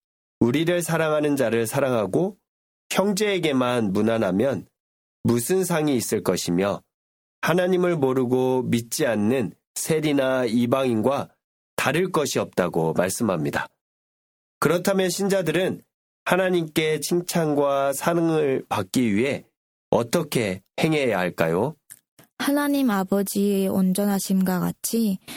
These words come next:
Speaker 2: 하나님의 자녀인 우리도 우리를 사랑하지 않는 자를 사랑하고 우리의 형제만이 아니라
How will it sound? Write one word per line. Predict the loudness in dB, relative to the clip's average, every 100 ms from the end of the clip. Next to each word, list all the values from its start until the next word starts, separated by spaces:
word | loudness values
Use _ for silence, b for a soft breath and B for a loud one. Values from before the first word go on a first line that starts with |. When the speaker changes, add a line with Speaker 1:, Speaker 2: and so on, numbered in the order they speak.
| B
Speaker 2:
하나님의 | -2 0 2 2 0 0
자녀인 | 0 0 2 2 0 -2
우리도 | 0 0 2 0 2
우리를 | 2 2 0 0
사랑하지 | 0 0 0 0 0
않는 | 0 2 2
자를 | 2 0 0
사랑하고 | 0 0 2 2 0 0 0 -2 -6 B B B
우리의 | 2 2 2 2
형제만이 | 2 0 0 0 2 2
아니라 | 2 2 2 0 -2